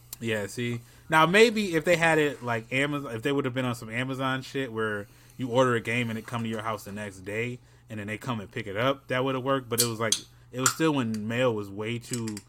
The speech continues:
like, short, you know what I mean? If I want a game, I want it now. If I want a movie, I want it now. I wanna order a movie and have that shit come in a week or some shit, and then I gotta return it. I gotta go to the fucking post office and return that shit,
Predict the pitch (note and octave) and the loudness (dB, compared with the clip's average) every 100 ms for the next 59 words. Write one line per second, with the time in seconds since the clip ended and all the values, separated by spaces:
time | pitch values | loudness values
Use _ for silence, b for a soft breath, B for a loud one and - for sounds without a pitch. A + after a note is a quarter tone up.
0 | - - - - F#2+ - - C3+ G2+ G#2 | 0 0 0 -12 -12 -10 -4 -2 -2 -4
1 | A2+ B2 C3 A#2+ A#2+ A#2 B2+ A#2 G2+ B2 | -4 -2 -2 -2 -2 0 -2 -4 -2 0
2 | A2 A2 A2 F2+ F2+ G#2+ A2 F2+ E2+ A2 | 0 -2 -4 -8 -6 -2 -2 -4 -8 -2
3 | B2 G#2 A#2 C3+ A2+ A2+ G#2 F#2 A#2+ A2+ | -2 -2 -2 0 0 -2 -4 -2 2 2
4 | B2+ A#2 G#2 A2+ G#2 A2 C3+ A#2 A2+ b | 2 0 0 -2 -2 -2 -2 -2 -8 b
5 | b b b A2+ G#2+ A#2+ A2+ A2+ A#2 - | b b b -6 0 2 2 -2 -6 0
6 | B2 A#2 G#2+ - - - G#2+ F#2+ G#2 B2+ | 0 0 -2 -8 -16 -6 -4 -2 -2 -2
7 | A#2+ - G#2 - G#2+ - G#2+ A2 b b | -4 -10 -10 -8 -6 -4 -2 -4 b b
8 | b G2+ G#2 G#2+ G#2 G2 G2 G2+ - A#2 | b -4 0 2 2 2 -2 -6 2 4
9 | A2+ A2 G2+ A2 G#2 A2 G#2 - A2+ G2+ | 4 2 0 0 2 2 0 0 -4 -2
10 | A2+ A2+ A2+ G#2+ - G#2 G2 F#2+ A2+ A2+ | -2 -2 0 -2 -2 -6 -8 -8 -4 -2
11 | G#2+ G#2 - A2 | -2 -4 -6 -6